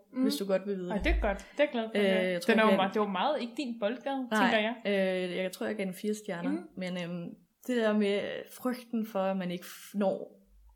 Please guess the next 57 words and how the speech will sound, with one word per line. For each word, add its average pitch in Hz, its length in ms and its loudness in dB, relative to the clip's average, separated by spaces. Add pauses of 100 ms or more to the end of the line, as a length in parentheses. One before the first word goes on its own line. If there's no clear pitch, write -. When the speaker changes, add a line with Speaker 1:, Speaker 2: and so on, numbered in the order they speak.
(100)
Speaker 2:
at 233 80 4
Speaker 1:
Ja. 220 80 2
Speaker 2:
få 208 120 -2
børn, 180 340 2 (180)
og 175 160 -2
når 175 400 -2
at 180 60 -2
lave 175 180 -2
en 185 60 -6
familie, 185 300 -4
eller - 160 -6 (360)
<laughs> - 320 -12
få 214 80 10
en 208 100 6
familie 196 460 0
og 175 60 -4
sådan 190 80 -6
noget, 165 180 -8
det, 208 240 0
det 214 100 -6
kan 220 100 -2
jeg 196 100 0
virkelig 208 240 -2
godt 175 180 -6
relatere 165 380 -8
til. 170 200 -10 (400)
Speaker 1:
Men 240 140 2
måske 240 280 0
det 294 100 -2
er 285 100 2
også 277 200 -6
der, 277 120 4 (200)
fordi 233 240 -4
jeg 240 100 0 (260)
følte 240 360 -2
også, - 600 -4 (360)
altså 214 180 -4
den 214 240 -2
ramte 208 340 -2
også 208 200 -4
mig. 196 240 -4 (180)
Speaker 2:
Mm. 196 320 0 (160)
Speaker 1:
Men 220 220 -2
jeg 220 100 -2
tror 240 220 -4
også, 214 260 -2
det 240 80 -4
er 233 40 -12
det, 233 80 -2
jeg 226 140 -2
så 233 100 -8
godt 226 220 -6
kunne 254 180 -10
lide 302 200 -2
ved 226 160 2
den, 214 180 -4
at 202 120 0